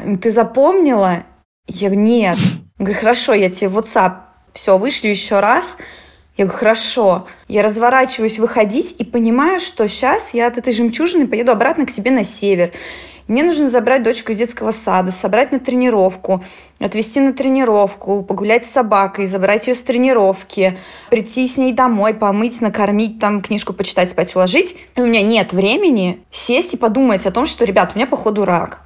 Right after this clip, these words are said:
И я поворачиваюсь к нему и говорю: «А можно вас обнять?»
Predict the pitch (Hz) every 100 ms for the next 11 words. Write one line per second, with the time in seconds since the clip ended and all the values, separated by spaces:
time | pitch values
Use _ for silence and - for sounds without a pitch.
0 | - - 202 247 277 262 269 466 - 311
1 | - - 247 233 214 185 - 247 226 233
2 | 233 220 - - _ _ - 226 330 403
3 | 262 - 220 220 220 190 170 -